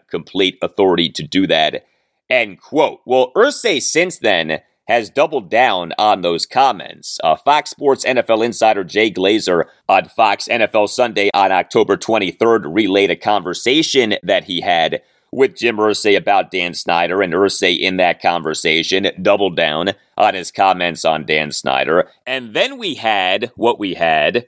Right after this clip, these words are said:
over these last few days. Jim Irsay told the Washington Post in a phone conversation on Friday evening that N F L team owners must take control of the process to determine Dan Snyder's ownership status. Quote,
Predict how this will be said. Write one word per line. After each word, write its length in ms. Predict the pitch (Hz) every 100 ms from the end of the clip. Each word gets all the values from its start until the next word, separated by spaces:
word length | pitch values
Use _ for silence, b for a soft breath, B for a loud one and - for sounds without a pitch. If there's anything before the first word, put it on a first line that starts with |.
| -
over 260 | 98 92
these 280 | 90 92 80
last 400 | 78 80 80 -
few 180 | 90 90
days. 400 | 82 160 82 -
Jim 280 | - 151 190
Irsay 380 | 220 208 131
told 220 | 95 120 98
the 60 |
Washington 680 | 87 95 123 - 117 101 85
Post 440 | - 117 107 -
in 100 | 101
a 40 | 87
phone 280 | 113 131
conversation 880 | 120 101 90 87 - 87 80 95 87 b b b
on 260 | 117 107
Friday 440 | 95 104 117 107 95 -
evening 500 | 147 110 98 92 85 - _
that 320 | 95 107 -
N 140 | 135 180
F 160 | 180
L 160 | 147 131
team 280 | - 147 127
owners 400 | 120 117 110 101
must 280 | 110 - - -
take 460 | - 180 175 _
control 640 | - 127 - 135 135 143
of 180 | 143 107
the 80 | -
process 720 | - 180 208 - 127 - - _ _ _ _
to 80 | 127
determine 480 | 117 - 127 113 98
Dan 220 | 110 110
Snyder's 420 | - 113 101 87
ownership 420 | 104 98 90 82
status. 440 | - - 76 78 -
Quote, 260 | 107 117